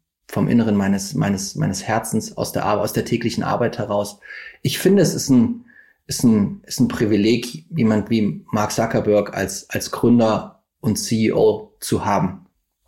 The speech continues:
Einfach deswegen, weil zum einen, was ich am Anfang schon erwähnt hatte, er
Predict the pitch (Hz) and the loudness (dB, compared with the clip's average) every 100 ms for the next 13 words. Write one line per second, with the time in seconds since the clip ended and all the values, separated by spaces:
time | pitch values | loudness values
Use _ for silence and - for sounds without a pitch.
0 | _ _ _ _ - - - - - 123 | _ _ _ _ -20 -20 -20 -20 -6 -2
1 | 120 123 139 131 131 131 131 123 117 113 | -2 0 0 2 2 2 2 2 4 4
2 | 110 110 104 - - 117 107 117 117 117 | 2 2 0 -4 0 2 4 4 2 0
3 | - _ _ - 107 117 - - 110 107 | -8 _ _ -4 -2 -2 -6 -4 0 0
4 | 127 127 - 113 104 110 101 101 - 113 | 0 0 2 2 2 0 0 -4 -4 -6